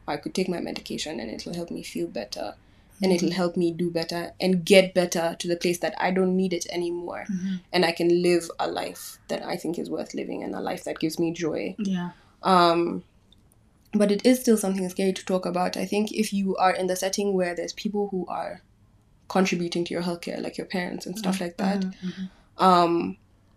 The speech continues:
Speaker 1: invite them to see your psychiatrist and they can have that conversation with them and take away some of that stigma and make it a bit more comfortable for you. 'Cause you also don't want to come to a house where you feel like people are mad at you for being on medication and getting the
Speaker 2: Exactly.
Speaker 1: help that you
Speaker 2: Yeah,
Speaker 1: need.
Speaker 2: yeah.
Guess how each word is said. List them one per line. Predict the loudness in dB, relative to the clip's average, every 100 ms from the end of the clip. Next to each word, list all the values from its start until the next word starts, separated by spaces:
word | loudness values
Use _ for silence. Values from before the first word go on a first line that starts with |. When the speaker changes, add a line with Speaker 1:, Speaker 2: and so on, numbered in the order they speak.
| _ _ _ _ -8
Speaker 1:
invite | -2 2 4 4
them | 6 4 4
to | -2
see | -4 -4
your |
psychiatrist | -4 -8 -8 -10 -10 -12 -12 -18 -18 -14
and | -4 2
they | 4
can | 4 4
have | 2
that | -2 -2
conversation | -2 -2 -4 -4 -2 -2
with | -2 -2
them | -2 0
and | -2 -2
take | -2 0
away | 0 -2
some | -2 -2
of | -2
that | -2 -2 -4
stigma | -4 -2 0 -2 -2 -4 -8 _
and | -2 0 0 -4 -12 _ _ _ _ _
make | 4 4
it | 4
a | 2
bit | 2 0
more | 0 0
comfortable | -4 -4 -4 -4
for | -4 -6
you. | -6 -4
'Cause | 0 4
you | 6
also | 6 6
don't | 6
want | 4
to |
come | 2 0 2
to | 0
a |
house | 0 0 0
where |
you | -2 -2
feel | -2
like | -2 -4
people | -6 -6
are | -6
mad | -4 -6 -6
at | -8
you | -10
for | -10 -12 _ _ 0
being | 0 2
on | -4
medication | -6 -4 0 2
and | 2
getting | 0 0 -2
the | -2
Speaker 2:
Exactly. |
Speaker 1:
help | -2 -2
that | -4 -2
you | 0
Speaker 2:
Yeah, |
Speaker 1:
need. | 2 2 0 -4
Speaker 2:
yeah. | -10 -8